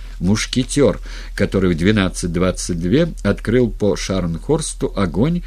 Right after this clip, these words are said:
и продолжал стрельбу в течение четырнадцати минут. В двенадцать тридцать три Норфолк получил серьезное попадание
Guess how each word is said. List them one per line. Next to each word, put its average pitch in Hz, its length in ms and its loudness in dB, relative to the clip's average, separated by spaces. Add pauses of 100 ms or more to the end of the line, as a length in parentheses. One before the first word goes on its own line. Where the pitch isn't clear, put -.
(340)
и 156 140 6
продолжал 123 600 4
стрельбу 98 500 0
в - 80 -8
течение 131 580 0
четырнадцати 110 840 -2
минут. 87 360 -2 (560)
В - 80 -4
двенадцать 143 560 4
тридцать 151 460 -2
три 113 260 2
Норфолк 107 800 0
получил 113 600 0
серьезное 113 560 0
попадание 113 680 2